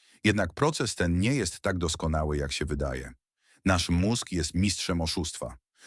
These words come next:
Otrzymuje strumień danych z oczu, który nie jest ciągły, ale ma określoną częstotliwość. Częstotliwość ta jest tak szybka, że tworzy iluzję całości, podobnie jak oglądamy film na ekranie w kinie.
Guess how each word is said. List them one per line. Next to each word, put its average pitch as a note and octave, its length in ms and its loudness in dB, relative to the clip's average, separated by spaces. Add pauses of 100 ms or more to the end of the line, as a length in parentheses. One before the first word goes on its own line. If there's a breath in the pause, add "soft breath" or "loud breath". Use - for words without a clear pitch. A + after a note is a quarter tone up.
(140 loud breath)
Otrzymuje G#2+ 560 2
strumień A#2 480 2
danych F#2+ 360 2
z - 160 -6
oczu, D#2+ 360 -2 (380)
który F#2+ 300 4
nie G2 160 4
jest A#2 180 0
ciągły, D#2 640 0
ale D#2+ 220 2
ma E2 160 0
określoną D#2+ 580 -2
częstotliwość. D2 880 -4 (400 loud breath)
Częstotliwość A#2 720 2
ta G#2+ 120 0
jest F#2 160 -2
tak B2+ 200 -2
szybka, E2+ 560 0 (280)
że F2+ 140 2
tworzy F#2 320 0
iluzję E2+ 360 2
całości, E2 720 -2 (280)
podobnie F#2+ 440 2
jak E2 220 0
oglądamy D#2+ 560 2
film D#2+ 320 0
na D2+ 120 0
ekranie D2+ 340 -2
w C#2 60 -8
kinie. B1+ 380 -6